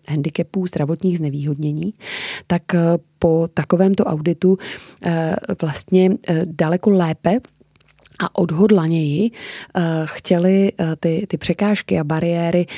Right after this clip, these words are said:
e, odstranit. Porozuměli tomu, kde jsou, proč, e, je potřeba, e, se jimi zabývat a s podporou těch odborných partnerů si i troufli do té konkrétní realizace těch změnových opatřeních.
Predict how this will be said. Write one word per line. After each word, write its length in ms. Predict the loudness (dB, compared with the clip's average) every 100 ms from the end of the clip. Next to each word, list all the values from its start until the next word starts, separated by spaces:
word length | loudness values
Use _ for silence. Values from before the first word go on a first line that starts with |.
| -12 -12 -4
e, 160 | -2 -2
odstranit. 680 | -4 -4 -4 -2 -2 -4 -12 _
Porozuměli 680 | -2 0 0 0 2 2 0
tomu, 320 | 0 -2 -2 -2
kde 120 | -2
jsou, 480 | -2 -6 -6 -4 -4 -8 -16 -18 _
proč, 400 | -2 -2 -4 -4
e, 20 | -4 -4 -2
je 160 | -4
potřeba, 520 | -4 -6 -2 0 -2 -4 -4
e, 120 | -4 -2
se 140 | 0
jimi 200 | 0 0
zabývat 580 | -2 -4 -4 -4 -6 -10 -12 -12 -8 -4
a 280 | -2 -2
s 80 | -2
podporou 400 | -2 -2 2 2
těch 240 | 2 -2 -4
odborných 480 | 0 0 2 0
partnerů 440 | -2 -6 0 0 0
si 140 | -2
i 80 | -6
troufli 540 | -2 0 0 0 0
do 80 | 0
té 160 | -4 -6
konkrétní 640 | -6 -6 -2 -2 -2 0
realizace 580 | 0 0 -2 -2 -6 -8 -8
těch 200 | -10 -2
změnových 500 | 0 0 -2 -6 -10
opatřeních. 640 | -10 -10 -8 -8 -10 -16